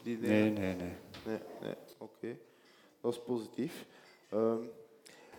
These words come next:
Speaker 1: je hebt een, eh, een huldiging gehad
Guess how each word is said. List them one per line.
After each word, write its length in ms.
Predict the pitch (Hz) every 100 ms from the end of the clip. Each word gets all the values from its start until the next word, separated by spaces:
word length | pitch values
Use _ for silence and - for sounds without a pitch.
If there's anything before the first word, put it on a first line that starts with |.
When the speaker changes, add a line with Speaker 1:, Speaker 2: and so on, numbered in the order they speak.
| - - -
Speaker 1:
je 120 | 120
hebt 260 | 131 131
een, 220 | 143 127 123
eh, 220 | 120 113 -
een 180 | 120
huldiging 680 | 101 120 151 180 180 196 196 - - - -
gehad 480 | - 117 160 -